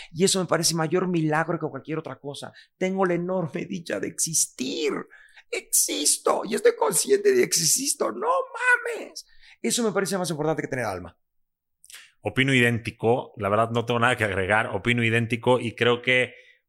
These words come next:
Speaker 2: cuando la gente dice, "Es que tiene un alma muy bonita" y todo, se refieren a esa personalidad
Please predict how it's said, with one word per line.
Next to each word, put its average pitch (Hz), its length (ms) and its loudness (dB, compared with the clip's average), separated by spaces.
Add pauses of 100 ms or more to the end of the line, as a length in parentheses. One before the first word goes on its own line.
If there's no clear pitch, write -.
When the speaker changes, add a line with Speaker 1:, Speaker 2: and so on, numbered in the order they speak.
(120)
Speaker 2:
cuando 110 300 4
la 107 100 4
gente 123 220 -2
dice, 127 160 -2
"Es 151 100 -4
que - 80 -10
tiene 170 220 -4
un 170 120 -4
alma 160 280 -2
muy 151 200 -6
bonita" 143 600 -6
y 123 80 -4
todo, 135 160 -2
se 117 80 -8
refieren 123 320 -4
a - 20 -4
esa 117 220 -8
personalidad 95 920 -2